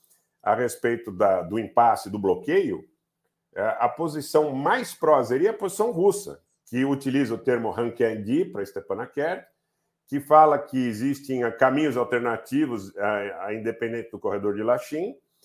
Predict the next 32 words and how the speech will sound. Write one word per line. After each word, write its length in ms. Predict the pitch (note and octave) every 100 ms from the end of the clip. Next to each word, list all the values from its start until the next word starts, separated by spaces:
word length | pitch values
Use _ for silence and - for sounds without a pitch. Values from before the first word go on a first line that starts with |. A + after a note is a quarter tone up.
| _ _ _
e, 260 | G2 G#2
e 40 | G#2+
sugere 520 | - A2+ G2+ A#2+ A#2+
que 420 | - A2 G#2 G2 F#2+
os 160 | G2
suprimentos 500 | A#2+ A2 A2 A#2 -
se 120 | -
façam 440 | G#2+ - A#2 A#2 G#2
por 180 | - A2
Ardan, 580 | G#2+ G2+ A2 B2+ F3+
passando 380 | - G#2+ - A2+
por 220 | - G2+
Asqueran, 680 | G2+ G2 - A#2+ A#2+ D#3+ F3+ -
quer 80 |
dizer, 140 | G#2+ A#2
ou 100 | C3
seja, 300 | B2+ F2+ F#2+ - _ _ _ _ _
tentando 220 | B2 D3+
resumir, 380 | C#3 C#3 C3+ B2
eles 220 | A#2+ B2+
dizem 260 | C3 C#3 C#3+
assim, 420 | B2+ C3+ G2 - _ _ _ _ _ _ _ _
é 80 | C3
território 460 | E3+ D#3+ - D#3+
do 80 | E3+
Azerbaijão, 640 | F3 F3+ F3+ F#3 E3 B2+ B2+
o 20 |
Azerbaijão 440 | F#2+ G#2+ A2+ C#3
faz 240 | C#3+ D3 -
como 220 | E3 F3
quiser, 520 | G3+ G#2+ G#2 G#2+ - _ _ _ _ _
né? 220 | - A#2+